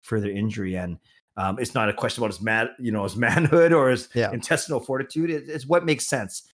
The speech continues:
Speaker 1: at, at this juncture of his career and where the Canucks are right now.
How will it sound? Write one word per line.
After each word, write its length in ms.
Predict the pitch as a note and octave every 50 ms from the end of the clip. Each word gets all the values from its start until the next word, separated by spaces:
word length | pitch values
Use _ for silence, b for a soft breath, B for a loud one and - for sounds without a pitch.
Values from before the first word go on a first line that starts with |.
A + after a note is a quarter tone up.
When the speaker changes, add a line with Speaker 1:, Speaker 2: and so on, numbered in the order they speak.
| _ _ -
Speaker 1:
at, 260 | B2 B2+ B2+ - - - -
at 200 | A#2+ B2+ C3 - - -
this 180 | - A#2 A2+ -
juncture 300 | - C#3 B2+ B2+ - B2
of 80 | G#2
his 160 | A2 D3 C#3+ -
career 400 | - - C#3+ C#3 C3+ C#3 C3+ b b b b b
and 120 | - A#2 A2+
where 120 | A#2 A#2
the 80 | A2+ A2
Canucks 320 | - - A2+ A2+ - - A2
are 140 | A2 G#2
right 200 | G2 G2 G2+ - -
now. 380 | G#2 G2+ G2 F#2 F2+ E2 E2+